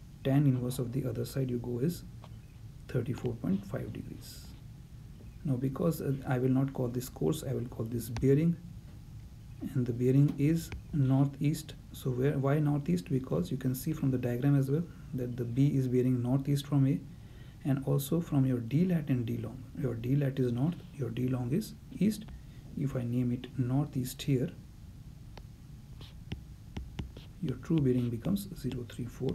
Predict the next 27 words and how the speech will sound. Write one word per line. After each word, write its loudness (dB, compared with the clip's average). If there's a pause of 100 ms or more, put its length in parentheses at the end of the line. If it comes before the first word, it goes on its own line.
(160)
point -6
five -8
degrees -2
true. -8 (1600)
All 0
right, -2 (220)
this 4
comes 0
from 0
D 0
lat, 0 (200)
this -6
comes -8
from 2
D -2
long. -6 (1500)
So -2
your 2
ves-, -2
the 4 (100)
other 2 (100)
position 2
is -2
bearing 2 (540)
zero -2
three 0
four -6